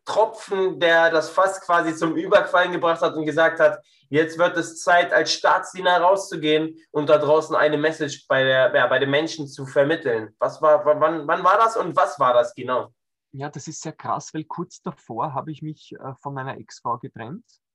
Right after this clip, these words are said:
Speaker 2: Und, äh, da war das Thema auch, dass ich eben, weil ich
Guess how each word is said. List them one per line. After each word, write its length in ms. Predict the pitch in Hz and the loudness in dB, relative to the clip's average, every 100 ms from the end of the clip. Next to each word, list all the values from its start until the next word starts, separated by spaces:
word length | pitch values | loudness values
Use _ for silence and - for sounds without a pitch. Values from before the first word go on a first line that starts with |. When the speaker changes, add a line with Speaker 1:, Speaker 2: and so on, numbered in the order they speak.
| _ _ _ _ _ _ _ | _ _ _ _ _ _ _
Speaker 2:
Und, 460 | 143 143 147 - - 85 | -8 -8 -8 -14 -20 -18
äh, 80 | - | -8
da 140 | 123 | -6
war 160 | 110 135 | -4 -4
das 220 | - - | -8 -16
Thema 380 | - 131 160 - | -14 -8 -6 -6
auch, 280 | - 151 - | -6 -8 -10
dass 220 | 147 - | -16 -14
ich 400 | 156 151 - _ _ _ _ _ | -16 -16 -20 _ _ _ _ _
eben, 400 | 131 147 165 170 _ _ _ _ | -12 -8 -8 -10 _ _ _ _
weil 240 | 92 123 135 | -12 -12 -10
ich 320 | 123 156 - | -14 -16 -18